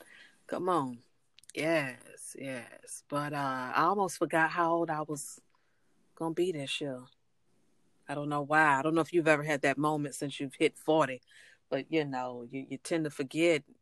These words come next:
how old you turn, or as you, you get older, period. There's been a couple of years, actually, before forty. I couldn't remember how old I was turning. I just knew I had a,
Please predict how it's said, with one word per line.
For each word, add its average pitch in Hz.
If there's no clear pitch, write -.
how 147
old 147
you 143
turn, 170
or 165
as 226
you, 180
you 208
get 220
older, 214
period. 202
There's 170
been 196
a 185
couple 233
of 175
years, 151
actually, 165
before 185
forty. 143
I 139
couldn't 170
remember 165
how 160
old 151
I 147
was 135
turning. 185
I 135
just 143
knew 151
I 135
had 143
a, 120